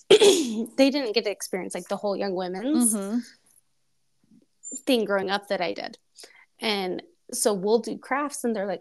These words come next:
Speaker 1: "Oh, like, I didn't know, like, you could paint." Like, I went to paint and sip one time with a friend
Speaker 2: Uh-huh.
Speaker 1: and she got a little bent out of shape because mine looked better than hers.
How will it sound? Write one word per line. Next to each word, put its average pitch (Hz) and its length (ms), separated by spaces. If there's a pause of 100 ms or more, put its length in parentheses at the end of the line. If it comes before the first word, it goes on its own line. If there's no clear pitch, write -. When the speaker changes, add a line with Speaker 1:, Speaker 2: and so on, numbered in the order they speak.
Speaker 1:
"Oh, 311 300
like, 180 240
I 208 100
didn't 254 240
know, 190 200
like, 190 300
you 175 80
could 180 200
paint." 285 320
Like, 190 100
I 185 80
went 185 200
to 180 280
paint 196 300
and 185 280
sip - 340
one 185 180
time 160 260
with 170 140
a 185 80
friend 190 380
Speaker 2:
Uh-huh. 208 340 (640)
Speaker 1:
and 175 560 (280)
she - 220
got 185 160
a 180 60
little 175 560 (120)
bent 175 120
out 165 140
of 165 60
shape 269 220
because 202 280
mine 170 320
looked 165 260
better 208 260
than - 220
hers. - 840